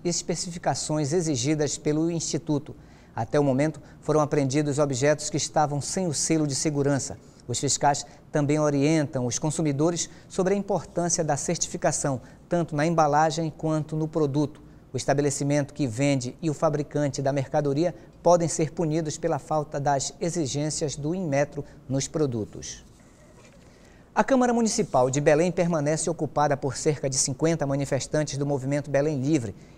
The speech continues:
Eles pressionam os vereadores a votarem o projeto que institui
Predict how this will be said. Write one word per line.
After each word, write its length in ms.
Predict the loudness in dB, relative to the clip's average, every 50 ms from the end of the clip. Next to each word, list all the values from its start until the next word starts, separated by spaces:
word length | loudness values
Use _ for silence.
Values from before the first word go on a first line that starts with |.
| -6
Eles 240 | -4 -2 -2 -2 -4
pressionam 680 | -2 -2 -2 0 -2 -2 -2 0 0 0 0 0 0 -2
os 100 | -4 -2
vereadores 640 | 0 0 2 4 2 2 2 2 0 0 0 -2 -6 -8 -16 -6 -2
a 120 | 0 0
votarem 800 | 2 2 0 0 0 -2 2 6 8 8 8 8 6 4 0 -2
o 80 | -4 -4
projeto 560 | -2 0 0 0 2 2 2 2 2 0 -4
que 100 | -4 -4
institui 800 | -4 -4 -6 -8 -12 -16 -8 -8 -8 -8 -6 -4 -2 -2 -2 -2